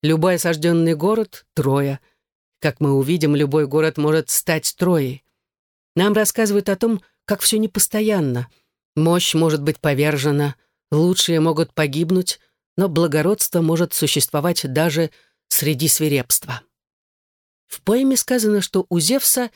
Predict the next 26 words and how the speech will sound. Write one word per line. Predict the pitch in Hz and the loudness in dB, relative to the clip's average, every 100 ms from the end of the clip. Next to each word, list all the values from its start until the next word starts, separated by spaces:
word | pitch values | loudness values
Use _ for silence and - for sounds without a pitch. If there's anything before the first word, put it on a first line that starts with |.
| _ - | _ -2
есть | 214 208 | 0 0
два | 151 180 | -2 -2
сосуда. | 180 196 180 - 135 123 120 _ _ _ - | 0 0 0 -2 -2 -4 -8 _ _ _ -4
Из | 143 | -2
одного | 131 143 147 156 | 0 0 2 2
он | 151 147 | 2 0
ниспосылает | 139 - - 143 143 139 143 | -2 -2 -2 0 0 0 -2
удачу, | 135 202 226 226 208 _ _ - | 0 0 0 -2 -4 _ _ -4
из | 180 160 | -2 0
другого — | 175 170 170 | 0 2 2
несчастье. | 165 156 - 135 - - 135 - _ _ _ _ _ _ | 2 0 -2 -2 -2 -6 -10 -14 _ _ _ _ _ _
Кто-то | - 214 190 | -4 -2 -2
получает | 180 170 170 156 | -2 0 0 0
только | 160 139 139 | -2 -2 -2
несчастье, | 135 - 196 202 - 165 | 0 0 0 -2 -2 -6
кто-то | - 147 147 131 | -4 -4 -2 -4
плохое | - 156 - 190 180 | -2 -4 -2 0 0
и | |
хорошее | 131 135 135 - 135 131 | 0 -2 -2 -2 -2 0
вместе, | 156 175 - 165 _ _ _ _ | 0 0 -2 -6 _ _ _ _
но | 208 254 | 0 0
никто | 254 - 233 | 0 -2 0
не | 202 | 0
получает | 185 156 156 175 165 160 _ - | 0 -2 -2 0 0 -2 _ -4
только | 156 135 - | -2 -2 -8
хорошее. | 127 135 131 123 - 127 | -8 -4 -4 -4 -6 -10